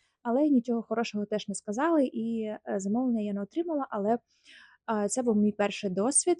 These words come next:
у роботі. І я десь витратила години чотири на цю фотографію. Це була така, ем, якась, мабуть, весільна зйомка. Там була модель у весільній сукні, і вона стояла на якомусь причалі такому дерев'яному,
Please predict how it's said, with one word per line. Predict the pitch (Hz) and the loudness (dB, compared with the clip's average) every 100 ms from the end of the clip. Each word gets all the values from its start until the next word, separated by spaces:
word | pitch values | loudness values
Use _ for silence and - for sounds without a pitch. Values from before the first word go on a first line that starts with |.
| 320 | 0
у | 285 | 2
роботі. | 294 269 277 269 | 2 2 0 2
І | 262 254 - | 0 0 -2
я | 240 320 | 2 2
десь | 277 - | 2 0
витратила | 294 - 240 233 | -4 -4 -2 -2
години | 214 226 233 | 0 2 2
чотири | 226 - 302 311 | 0 -2 0 4
на | 220 | 2
цю | 196 | 2
фотографію. | 240 240 190 190 - - 196 | -6 -4 -2 0 -2 -6 -4
Це | 294 | -2
була | 277 262 247 | 0 0 0
така, | 233 233 220 214 208 202 - - | -2 -4 -2 -2 -2 -2 -6 -8
ем, | 208 202 202 202 202 202 | -6 -4 -4 -2 -2 -4
якась, | - 208 - - | -2 -2 0 0
мабуть, | 208 196 214 | 0 0 2
весільна | 208 202 208 196 | 2 2 2 0
зйомка. | 190 302 466 254 - | 2 -2 -2 -8 -2
Там | 233 | -2
була | 220 220 | 0 0
модель | 202 202 285 403 | -2 0 0 0
у | 220 | -2
весільній | 214 311 277 196 | -4 0 2 0
сукні, | - 185 - 381 403 | -2 -6 -6 -4 -4
і | 254 233 226 | -2 0 0
вона | 214 220 | 0 -2
стояла | - 220 196 | 0 0 2
на | 185 | -2
якомусь | 180 190 190 | -4 -8 -10
причалі | - - 494 440 | -8 0 0 0
такому | 403 370 330 | -2 -2 0
дерев'яному, | 311 294 294 277 262 | 2 4 4 6 6